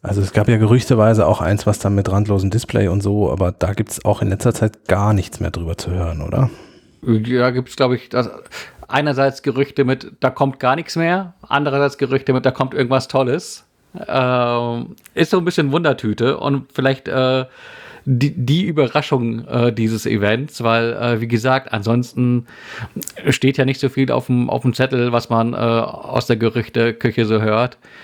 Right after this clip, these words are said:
Speaker 2: Ähm, die, die Kupferspule haben wir angesprochen. Es sollte, glaub ich, auch sowas geben wie Pencil Support.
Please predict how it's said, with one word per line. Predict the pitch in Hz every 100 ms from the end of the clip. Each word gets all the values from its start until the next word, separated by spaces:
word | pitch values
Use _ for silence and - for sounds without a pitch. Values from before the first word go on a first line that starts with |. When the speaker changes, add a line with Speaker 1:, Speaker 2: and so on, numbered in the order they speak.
| - - -
Speaker 2:
Ähm, | - 117 113 110 110 104 107 107 _ _ _ - -
die, | - 110 -
die | 117 107
Kupferspule | 147 - 143 - - 143 143 139
haben | 143
wir | 139 -
angesprochen. | 135 135 - 131 135
Es | 123 -
sollte, | 123 135 120
glaub | - 117 120
ich, | 113
auch | 104 110
sowas | 120 113 113
geben | - 120 117
wie | 113
Pencil | 113 123 139 - 170
Support. | 151 165 - 151 156 -